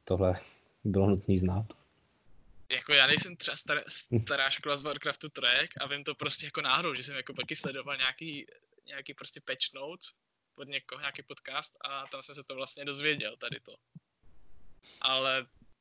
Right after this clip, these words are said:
Speaker 2: nevy-, nemyslím si, že je úplně dobrý to takhle psát. Mě-, když to chtějí skrývat, tak je to skrývaj. Fanta-, Fonta má, eh, má dvacetiprocentní přesnost, takže už vás prostě asi nezabije. Když tam přijdete, tak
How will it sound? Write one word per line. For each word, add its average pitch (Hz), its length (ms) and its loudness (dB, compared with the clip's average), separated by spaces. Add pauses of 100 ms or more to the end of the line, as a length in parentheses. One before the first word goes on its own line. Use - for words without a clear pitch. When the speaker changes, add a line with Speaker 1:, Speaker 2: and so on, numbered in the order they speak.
(640)
Speaker 2:
nevy-, 151 380 4
nemyslím 156 280 10
si, 139 100 2
že 139 80 4
je 131 100 4
úplně 131 280 -2
dobrý 131 260 0
to - 120 -10
takhle 135 320 -4
psát. 123 320 0
Mě-, 127 140 -6
když 135 160 4
to 156 80 0
chtějí 160 180 4
skrývat, 139 420 2
tak 143 160 -4
je 151 80 -2
to 156 100 -2
skrývaj. 123 500 -2 (2250)
Fanta-, 160 460 0
Fonta 180 360 -2
má, 143 360 -2 (280)
eh, 143 300 -2
má 147 200 -2
dvacetiprocentní 151 920 -2
přesnost, - 720 2 (360)
takže 139 260 2
už 143 120 -2
vás 143 140 0
prostě - 280 -2
asi 143 180 4
nezabije. 143 520 -4 (280)
Když - 160 -8
tam 135 140 -14
přijdete, 123 440 -4
tak - 140 -20